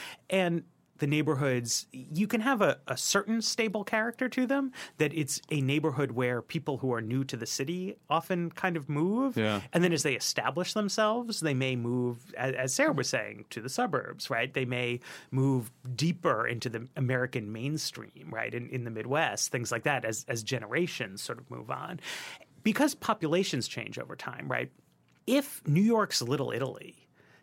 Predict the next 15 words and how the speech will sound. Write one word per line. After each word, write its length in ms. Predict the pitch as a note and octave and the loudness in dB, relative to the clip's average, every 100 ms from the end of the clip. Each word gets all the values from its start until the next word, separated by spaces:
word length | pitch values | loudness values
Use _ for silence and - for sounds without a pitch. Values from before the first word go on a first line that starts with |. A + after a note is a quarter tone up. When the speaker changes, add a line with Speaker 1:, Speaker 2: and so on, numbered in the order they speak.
| - | 0
Speaker 1:
had 220 | D3 G#2+ | 0 2
remained 800 | G#2 G2+ G#2 A#2 C3+ D3+ D#3+ E3 | -2 -2 -2 -2 0 0 -2 0
over 220 | C#3+ B2+ | 0 0
the 80 | C3 | -2
course 440 | - A#2+ A#2+ - - - | -2 -2 -2 -2 -6 -6
of 120 | A2+ - - - | -8 -10 -14 -8
the 60 | |
century 720 | A2+ A#2+ A#2 E3+ E3 F3+ F#3 - - - | -4 -4 -2 -2 0 -2 -4 -12 -20 -10
a 60 | A#2+ | -6
heavily 440 | - D3+ B2 A2+ | -2 0 0 -4
Italian 540 | G2 - B2+ A#2+ A2+ | -4 0 0 0 -4
neighborhood, 640 | G2 B2+ E3+ F3+ A3+ A#3 A#3+ - - _ _ - | -4 -4 -2 0 0 -2 -6 -12 -20 _ _ 0
in 160 | E3 | 4
one 200 | E3+ C4 | 6 4
sense, 560 | C4 E3+ D#3 C3 - - | 4 4 2 2 -2 -4